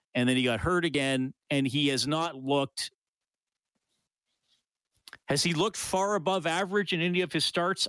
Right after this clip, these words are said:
I don't know if he has. But I think given his, uh, his status on the team and what he did last season, I think he's going to get the opportunity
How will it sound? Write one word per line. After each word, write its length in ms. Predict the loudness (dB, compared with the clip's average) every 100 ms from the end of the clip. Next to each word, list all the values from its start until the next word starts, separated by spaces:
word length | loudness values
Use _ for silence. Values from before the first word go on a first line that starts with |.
| -2
I 120 | -2
don't 120 | 0
know 140 | 0 0
if 80 |
he 120 | 0 -2
has. 420 | -2 -4 -6 -6 -10 -20 -20 _ -4
But 120 | -2
I 100 | -2
think 360 | 0 -2 -2 -10 -6
given 460 | -4 -2 -2 -6 -6
his, 480 | 0 0 2 0 2
uh, 480 | 2 2 2 0 0
his 220 | 0 2
status 520 | 0 0 0 0 0
on 120 | 0
the 80 | 0
team 460 | 0 0 2 2 -2 -8 -10 -2
and 200 | 0 2
what 140 | 2
he 80 | 2
did 180 | 0 0
last 320 | 0 0 0
season, 320 | 0 2 0 -2 -4
I 140 | -4
think 240 | -2 -2 0
he's 180 | -2
going 220 | 0 0 0
to 80 |
get 160 | 0 -2
the 120 | 0
opportunity 600 | 0 -2 -4 -2 -2 -4